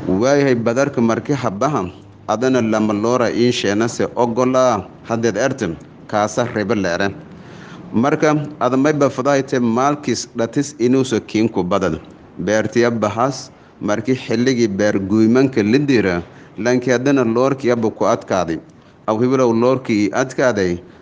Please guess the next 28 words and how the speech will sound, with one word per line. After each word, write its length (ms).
haddana 320
fursado 500
kale 280
isii. 340
Waayahay 380
lama 280
loor 240
ma 120
hayne, 480
marka 360
lama 280
loor 280
kale 180
ha 140
insaara 500
sanadka 420
damba 420
isku 260
hayso 320
ini 160
ad 140
erto 340
oo 60
kale. 300
Sanadka 440
dambe 340
la 120
dirin, 440